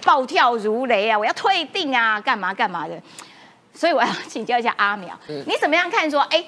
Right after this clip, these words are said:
Speaker 1: 所以到底喝咖啡这件事情，以及侯友宜很可怜呢，大家都欺负他，连商周，而且商周小编很，很呛，持续 po 文，我没有被 fire 哦。<laughs> 超酷的，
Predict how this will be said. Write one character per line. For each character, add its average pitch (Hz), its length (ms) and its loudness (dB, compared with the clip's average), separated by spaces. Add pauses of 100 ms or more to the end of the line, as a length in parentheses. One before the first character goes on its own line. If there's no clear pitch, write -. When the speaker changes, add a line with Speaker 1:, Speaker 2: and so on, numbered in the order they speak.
(300)
Speaker 1:
所 294 400 2
以 190 600 0
到 320 160 4
底 180 240 -4
喝 302 180 0
咖 330 180 2
啡 320 160 -2
这 302 140 0
件 269 180 2
事 254 140 -6
情， 170 260 -6
以 208 80 -8
及 214 220 -4 (220)
侯 320 160 2
友 381 120 2
宜 233 140 -2 (180)
很 247 160 -6
可 226 160 -6
怜 160 180 -6
呢， 180 360 -6
大 254 140 0
家 247 80 0
都 254 100 -2
欺 254 180 -6
负 247 140 -6
他， 220 220 2
连 233 180 0
商 294 220 2
周， 285 200 2 (280)
而 403 100 2
且 254 160 2
商 349 240 0
周 320 140 2
小 220 160 0
编 254 180 0
很， 208 280 -2
很 202 260 -4
呛， - 200 2 (1120)
持 339 260 0
续 427 200 2
po 339 260 4
文， 220 180 2 (280)
我 247 120 4
没 277 140 2
有 359 100 4
被 349 200 4
fire 339 360 2
哦。 294 240 2 (720)
<laughs> 202 1800 2
超 415 240 6
酷 392 340 2
的， - 140 4